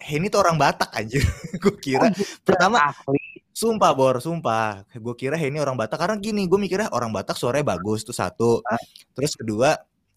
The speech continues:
Speaker 1: eh, emang apa namanya, secara wajah ya mungkin ada, ada apa namanya, eh, orang Batak tuh kelihatan banget kan, ada wajah kerasnya gitulah gitu
Speaker 2: Heeh.
Speaker 1: kan.
Speaker 2: Dan
Speaker 1: Wajah-wajah
Speaker 2: ini,
Speaker 1: orang Batak.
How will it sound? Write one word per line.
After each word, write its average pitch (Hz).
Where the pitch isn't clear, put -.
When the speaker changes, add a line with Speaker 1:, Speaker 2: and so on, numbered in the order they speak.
Speaker 1:
eh, 104
emang 139
apa 147
namanya, 131
secara 107
wajah 104
ya 110
mungkin 104
ada, 107
ada 92
apa 98
namanya, 107
eh, 101
orang 120
Batak 143
tuh -
kelihatan 143
banget 113
kan, 120
ada 101
wajah 104
kerasnya 120
gitulah 156
gitu 117
Speaker 2:
Heeh. 123
Speaker 1:
kan. 127
Speaker 2:
Dan 208
Speaker 1:
Wajah-wajah 208
Speaker 2:
ini, 220
Speaker 1:
orang -
Batak. -